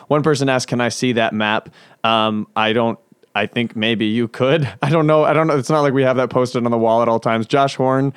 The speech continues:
re-, generates that from time to time. I don't know what kind of voodoo he uses to produce it, but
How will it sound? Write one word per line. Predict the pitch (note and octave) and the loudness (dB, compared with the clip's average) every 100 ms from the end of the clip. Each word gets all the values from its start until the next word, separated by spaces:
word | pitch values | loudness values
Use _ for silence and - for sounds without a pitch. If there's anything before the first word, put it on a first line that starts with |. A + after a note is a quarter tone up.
| - - | -12 -6
re-, | B2 B2+ B2 | -4 -4 -4
generates | - B2 B2 B2+ B2+ - | -2 0 2 0 -2 -2
that | B2 - | -2 0
from | C3 A#2 | -2 -2
time | B2+ B2+ | -2 -2
to | A#2+ | 0
time. | C3 C3 C3 - | 0 0 -2 -2
I | A#2+ | 0
don't | B2 | 2
know | A#2 | 2
what | A2+ | 0
kind | A#2+ A2 | 0 -2
of | G2+ | 0
voodoo | A2 A2 G#2+ | 0 0 0
he | A2 | 0
uses | G#2+ G#2 G2 | -2 -2 -4
to | G#2+ | -4
produce | G#2+ G#2 A2 A#2+ | -4 -4 -4 -2
it, | B2+ G#2+ | -4 -2
but | G#2 F#2+ | -4 -4